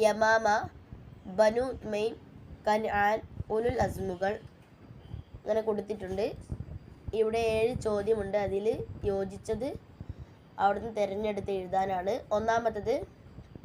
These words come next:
അസ്വദുൽ അനസി കൊല്ലപ്പെട്ട യുദ്ധം. അസ്വദുൽ അനസി കൊല്ലപ്പെട്ട യുദ്ധം. യോജിച്ചത് യമാമ, യമാമ യുദ്ധത്തിലാണ് അസ്വദുൽ അനസി കൊല്ലപ്പെട്ടത്.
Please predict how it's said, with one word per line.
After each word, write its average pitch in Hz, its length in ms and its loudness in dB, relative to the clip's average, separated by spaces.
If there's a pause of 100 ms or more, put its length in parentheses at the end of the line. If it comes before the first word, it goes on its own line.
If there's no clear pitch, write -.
(800)
അസ്വദുൽ 320 520 4 (180)
അനസി 233 500 2 (540)
കൊല്ലപ്പെട്ട 233 600 6 (280)
യുദ്ധം. 180 380 0 (1000)
അസ്വദുൽ 214 520 2 (120)
അനസി 202 480 0 (460)
കൊല്ലപ്പെട്ട 226 560 4 (120)
യുദ്ധം. 170 340 -6 (920)
യോജിച്ചത് 202 540 0 (340)
യമാമ, 220 420 6 (340)
യമാമ 208 540 4
യുദ്ധത്തിലാണ് 196 600 0 (120)
അസ്വദുൽ 214 360 -4
അനസി 208 340 -2 (100)
കൊല്ലപ്പെട്ടത്. 190 540 -2